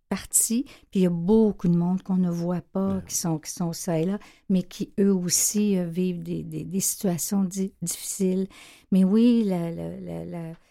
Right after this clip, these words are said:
Speaker 1: euh, les personnes qui souffrent de problèmes de santé mentale, euh, donc, euh, sont beaucoup plus présentes dans nos, dans nos ressources. On a parlé aussi beaucoup de la crise des opioïdes, maintenant,
Speaker 2: Ouais.
Speaker 1: qui est largement surpassée par des consommations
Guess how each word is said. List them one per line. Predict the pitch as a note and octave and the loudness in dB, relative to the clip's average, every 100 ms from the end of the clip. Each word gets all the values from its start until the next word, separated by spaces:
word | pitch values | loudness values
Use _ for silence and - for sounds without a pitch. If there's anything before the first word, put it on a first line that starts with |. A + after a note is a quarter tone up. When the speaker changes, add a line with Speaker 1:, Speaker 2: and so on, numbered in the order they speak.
| _ _ _ - | _ _ _ -4
Speaker 1:
euh, | E3 | 0
les | E3 F3+ | 0 0
personnes | - F3 - G#3 G#3+ | -2 0 2 2 2
qui | - | 0
souffrent | - G3 - | -2 -4 -4
de | F#3 | -6
problèmes | F3+ F#3 F#3+ | -2 2 4
de | F#3+ | 4
santé | - F#3+ G3 | 2 0 0
mentale, | F#3 F3 - G3 G3+ G3 | -2 -2 -6 -4 -4 -4
euh, | F3 F3 F#3+ | -4 -4 -8
donc, | F3 F#3 F3+ - | -4 -2 -2 -2
euh, | E3 F3+ | -4 -2
sont | - F#3+ | -4 -2
beaucoup | F3 E3+ - | -2 -4 -8
plus | F#3 - F#3 | -12 -4 -4
présentes | F3+ - F#3 E3+ F#3+ G3 F#3+ | -4 -2 0 2 2 4 4
dans | F3+ | 4
nos, | F3+ F3 F3+ | 2 2 0
dans | F3+ F3+ | -2 0
nos | F3+ F3 F3+ E3 | 0 -2 -4 -6
ressources. | E3+ - - G#3 D#4 - - _ _ - _ _ - | -6 -6 -4 -4 -4 -10 -12 _ _ -20 _ _ 2
On | F#3+ | 6
a | F#3+ | 6
parlé | F#3+ F#3 G3 A3+ | 4 2 4 2
aussi | G3 - A3+ | 0 -2 -2
beaucoup | G3 F#3 A#3+ | -2 -4 0
de | |
la | A3 | 0
crise | - G3 G3+ | 0 2 2
des | F#3+ F3 | 2 2
opioïdes, | F3+ - F3+ F3+ G3 G#3+ | 0 0 0 2 2 4
maintenant, | G3 F3+ - G3+ | 2 2 2 2
Speaker 2:
Ouais. | G#3 | 2
Speaker 1:
qui | - F#3 | 2 2
est | |
largement | F3+ G3 F#3 F#3 G3 | 4 2 2 2 2
surpassée | G#3 - - F#3+ E3+ - A3 | -2 -6 -6 -6 -2 -2 -2
par | - F#3 | -2 -2
des | F3+ | -2
consommations | - F#3 - F#3 E3+ E3+ - F#3 | -2 -2 2 0 0 -2 0 -2